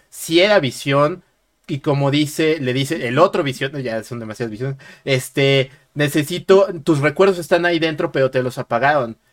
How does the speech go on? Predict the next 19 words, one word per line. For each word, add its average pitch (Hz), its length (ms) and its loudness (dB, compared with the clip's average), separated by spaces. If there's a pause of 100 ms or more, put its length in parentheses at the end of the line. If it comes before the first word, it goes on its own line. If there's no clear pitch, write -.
(100)
y, 139 320 -4
y 127 60 -6
justo, 151 460 -2
pues, 127 140 -6
te 123 120 -2
los 117 160 -4
voy 143 140 0
a 147 60 6
devolver". 127 440 0 (200)
Ahí 185 160 4
la 214 120 4
pregunta 185 340 0
sería, 156 300 0
¿por 147 200 -2
qué 165 160 2
una 170 300 2
visión 185 840 2 (300)
del 131 440 -2
Visión 185 720 2